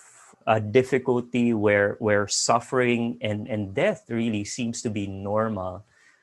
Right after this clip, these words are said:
uh, what we need, what we need is a good friend. We need a good friend. And as we continue to, to look into, uh, the Gospel of John in the series of Close Encounter,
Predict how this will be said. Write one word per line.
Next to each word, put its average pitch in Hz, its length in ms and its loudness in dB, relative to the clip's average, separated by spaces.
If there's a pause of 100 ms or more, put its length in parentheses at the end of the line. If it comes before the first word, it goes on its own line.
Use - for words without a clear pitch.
(240)
uh, 110 80 -8
what 180 340 0
we 165 300 -4
need, 120 360 -4
what 135 280 -2
we 120 120 -2
need 104 400 -6
is 107 320 -4
a 104 120 -2
good 101 320 -2
friend. 87 320 -8 (840)
We 135 140 -2
need 226 160 2
a 165 60 4
good 127 280 4
friend. 92 380 -2
And 120 120 0
as 165 140 0
we 196 80 -2
continue 156 440 -2
to, 120 460 -2 (380)
to 127 60 4
look 117 420 2
into, 120 680 2 (320)
uh, 104 200 2
the 104 120 2
Gospel 120 520 2
of 107 120 -4
John 110 440 4
in 104 180 -6
the 107 80 2
series 135 500 0
of - 200 -6
Close 120 260 -2
Encounter, 107 880 -2